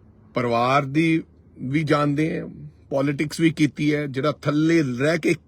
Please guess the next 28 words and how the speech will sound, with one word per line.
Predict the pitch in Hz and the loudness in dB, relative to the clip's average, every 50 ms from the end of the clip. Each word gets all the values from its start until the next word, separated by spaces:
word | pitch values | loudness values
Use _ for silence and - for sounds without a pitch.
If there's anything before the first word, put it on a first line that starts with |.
| _ - | _ 0
ਘਿਸ | 202 185 160 - - 151 | 2 2 2 2 0 2
ਰਿਹਾ | 156 175 180 175 | 4 6 6 4
ਹੈ, | 165 - - - - - _ - - | 4 2 -2 -8 -12 -18 _ 0 4
ਉਹ | 175 220 | 6 6
ਵੀ | 226 247 196 | 6 6 4
ਜਨਤਾ | 147 170 160 147 139 - 160 | 4 2 2 2 0 0 0
ਜਾਣ | 151 151 143 143 143 | 0 0 0 0 -2
ਰਹੀ | 147 156 160 160 165 | -2 -2 -2 -2 -2
ਹੈ | 156 | -2
ਰਾਹੁਲ | 143 131 135 131 165 156 | -2 -2 -4 -6 -6 -8
ਗਾਂਧੀ | 139 135 139 143 156 151 143 | -8 -8 -10 -8 -8 -8 -10
ਨੂੰ। | - - 214 240 - - _ _ _ _ _ _ _ _ _ _ _ _ _ _ _ _ _ _ _ _ _ _ _ _ _ _ _ _ _ _ _ _ _ _ _ _ _ _ _ _ _ _ _ _ _ _ _ _ _ _ _ _ _ - | -10 -12 -16 -18 -20 -20 _ _ _ _ _ _ _ _ _ _ _ _ _ _ _ _ _ _ _ _ _ _ _ _ _ _ _ _ _ _ _ _ _ _ _ _ _ _ _ _ _ _ _ _ _ _ _ _ _ _ _ _ _ -10
ਔਰ | 113 113 107 | -8 -6 -2
ਮੈਨੂੰ | 113 131 170 185 196 175 | 0 2 4 4 6 6
ਲੱਗਦਾ | 143 123 113 107 131 156 | 4 4 2 2 4 6
ਹੈ | 175 185 | 6 6
ਕਿ | 151 - 180 175 180 180 165 - - - - - - - - - - - _ - _ _ _ _ _ _ _ _ _ _ _ _ _ _ _ - | 4 2 0 0 0 0 -2 -6 -12 -20 -20 -20 -20 -20 -20 -20 -20 -20 _ -20 _ _ _ _ _ _ _ _ _ _ _ _ _ _ _ 2
ਤਹਿਜ਼ੀਬ | 170 170 180 156 139 135 185 214 240 233 190 | 4 4 4 4 4 2 4 6 6 4 4
ਤੇ | - 214 196 | 4 4 4
ਤਾਲੀਮ | 151 - 202 190 190 214 254 277 277 269 | 4 4 2 2 4 6 6 6 6 6
ਵੀ | 269 269 254 208 | 6 4 6 6
ਰਾਹੁਲ | 180 160 143 131 143 131 | 4 2 2 0 -2 -2
ਗਾਂਧੀ | 120 135 135 127 127 123 | -2 -4 -4 -4 -4 -6
ਨੂੰ | 120 113 | -6 -8
ਬਥੇਰੀ | 113 110 - - 107 92 85 - 107 110 | -8 -10 -10 -12 -12 -12 -12 -14 -18 -20
ਹੈ। | 107 107 - _ _ _ _ _ _ _ _ _ _ _ _ - | -20 -20 -20 _ _ _ _ _ _ _ _ _ _ _ _ -6
ਆਪਦਿਆਂ | - 120 123 131 131 131 143 147 147 | -4 -2 -2 -2 -2 0 0 0 0
ਤੋਂ | 135 - 147 147 147 151 151 151 | 0 0 0 2 2 2 2 0